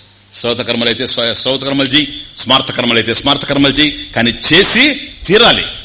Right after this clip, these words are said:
ఎందుకని? అకరణే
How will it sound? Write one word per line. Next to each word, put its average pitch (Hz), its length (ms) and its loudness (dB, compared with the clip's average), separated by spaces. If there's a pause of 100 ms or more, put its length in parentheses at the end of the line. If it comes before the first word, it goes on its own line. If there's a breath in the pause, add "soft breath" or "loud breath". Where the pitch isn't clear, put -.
(140)
ఎందుకని? 190 720 0 (1000)
అకరణే 190 800 2